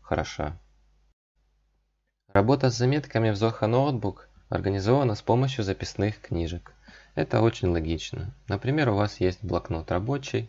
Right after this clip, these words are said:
персональный, ну или какой вы ещё захотите. Давайте создадим новый блокнот.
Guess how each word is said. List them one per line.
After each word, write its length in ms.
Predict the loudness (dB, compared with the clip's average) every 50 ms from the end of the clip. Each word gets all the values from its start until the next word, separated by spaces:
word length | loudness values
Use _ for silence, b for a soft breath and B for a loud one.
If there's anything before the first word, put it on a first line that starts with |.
| -6 -4
персональный, 760 | -4 -4 -4 -4 -6 -4 -2 0 0 0 0 -2 -2 -4 -6 -10 _ _ -6
ну 240 | -4 -4 -4 -4 -6 -6 -2
или 180 | -2 -2 -2
какой 340 | -2 -6 -8 -4 0 0 2
вы 140 | 2 0 -2
ещё 220 | -4 -4 -2 -2
захотите. 640 | -2 -4 -6 -8 -10 -10 -8 -8 -8 -8 -8 -10 -10 -12 -14 _ B B B B B B B B
Давайте 320 | 2 4 4 4 4 2 -2
создадим 600 | -6 -4 -2 -2 -2 0 0 0 -2 -2 -4 -8 -10 -6
новый 260 | -2 0 0 0 0
блокнот. 500 | 0 -2 -4 -6 -6 -8 -10 -10 -12 -16